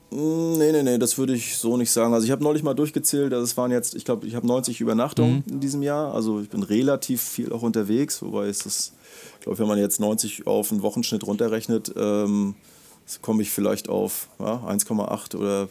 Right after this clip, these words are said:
Speaker 1: äh, zwei Übernachtungen in der Woche. Also das, das ist auch für die Familiensituation noch gut tragbar.
Speaker 2: Mhm.
Speaker 1: Ähm,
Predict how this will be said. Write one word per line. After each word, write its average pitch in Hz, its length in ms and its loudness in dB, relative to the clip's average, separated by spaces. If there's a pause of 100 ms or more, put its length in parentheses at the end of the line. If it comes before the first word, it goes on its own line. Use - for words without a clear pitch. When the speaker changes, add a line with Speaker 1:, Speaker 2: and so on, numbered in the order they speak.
(200)
Speaker 1:
äh, - 60 -12 (340)
zwei - 300 -2
Übernachtungen 104 560 -2
in 104 60 0
der 101 100 0
Woche. 107 200 -2
Also 101 200 -2
das, 101 260 -2 (100)
das - 200 0
ist - 360 -2
auch - 140 -6
für - 360 -6
die 110 100 0
Familiensituation 110 1000 2
noch 107 140 0
gut 110 160 -4
tragbar. 110 440 2
Speaker 2:
Mhm. 107 120 2 (1800)
Speaker 1:
Ähm, 98 460 2